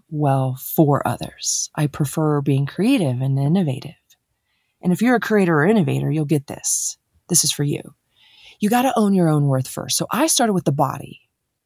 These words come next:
My body needed attention, needed me to be with it first before I could go out there and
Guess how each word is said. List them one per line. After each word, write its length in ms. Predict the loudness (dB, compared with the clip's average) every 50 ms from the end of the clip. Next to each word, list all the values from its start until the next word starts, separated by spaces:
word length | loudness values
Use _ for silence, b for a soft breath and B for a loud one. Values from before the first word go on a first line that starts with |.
| _ _ _ _ _ _ _ _ _ -4
My 260 | 0 2 2 2 2
body 580 | 2 2 2 2 2 2 2 0 -2 -2 -6 _ _ _ _ _
needed 360 | 0 2 2 4 4 4 2 2
attention, 640 | 0 -2 -2 -2 -2 -2 -2 -4 -6 -8 -16 -20 _ _ _ _ _ _ _ _ _ _ _ _ _ -2
needed 220 | 0 2 4 4
me 120 | 4 4 2
to 60 | 2
be 200 | 2 2 2 2
with 340 | 4 4 2 2 2 0 -4 -4
it 380 | -2 -2 -2 -4 -8 -10 -10 -10 _ -14 -14 -14 -10 -4
first 400 | -4 -4 -4 -2 -4 -4 -4 -2
before 280 | -2 -2 0 0 0 0
I 40 | 0
could 160 | 0 -2 0
go 100 | 2 2
out 180 | 2 2 0 0
there 140 | -2 -2
and 80 | -2 -2